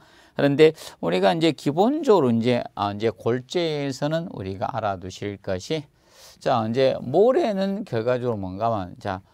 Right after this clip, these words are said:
강에서 채취하는 것을 보통 강모래라고 하죠. 강모래라 칭하고, 그리고, 어, 이제 저거죠. 이제 바다에서 이제 내려갔을 때 염분을 포함한 것을 보통 바닷모래를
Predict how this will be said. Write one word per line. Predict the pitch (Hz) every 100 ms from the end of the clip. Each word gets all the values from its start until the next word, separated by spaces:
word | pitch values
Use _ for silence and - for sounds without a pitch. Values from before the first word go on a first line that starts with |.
| _
강에서 | - 104 113 165 208 233 220 185
채취하는 | 139 - 120 107 - 98 95
것을 | 92 101 104 110 -
보통 | - - 107
강모래라고 | 95 98 107 131 147 151 151 - 92 90 90
하죠. | 95 98 151 _ _ _
강모래라 | - 98 110 117 113 92 92
칭하고, | - - 92 95 120 127 _ _ _
그리고, | 107 104 175 202 - _ _ -
어, | 110 110 -
이제 | 104 101 95
저거죠. | 101 95 95 135 151 _ -
이제 | 101 98 -
바다에서 | 139 165 180 170 160 147 107 -
이제 | 95 98
내려갔을 | 90 104 107 92 92 98
때 | 98
염분을 | 101 104 120 147
포함한 | 120 98 92
것을 | 113 117 139 147 _ _ _
보통 | - 95 104 98
바닷모래를 | 92 135 143 120 98 92 92 101 123